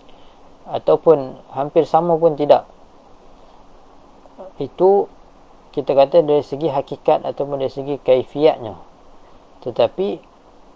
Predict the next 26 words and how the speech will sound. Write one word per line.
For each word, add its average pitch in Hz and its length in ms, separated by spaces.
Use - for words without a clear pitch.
kita 180 320
tidak 180 240
boleh 151 240
menafikan 131 640
apa 147 240
yang 151 80
telah 127 240
ditetapkan 135 560
oleh 120 160
Allah 123 240
Subhanahu 117 440
Wa - 40
Taala 151 240
dalam 156 160
Al-Quran. 170 640
Apabila 123 400
Allah 127 160
mengatakan, 123 720
uh, 117 640
dia, 127 480
uh, 123 120
beristiwa 127 720
ataupun 127 380
bersemayam, 127 480
maka 156 240
kita 170 320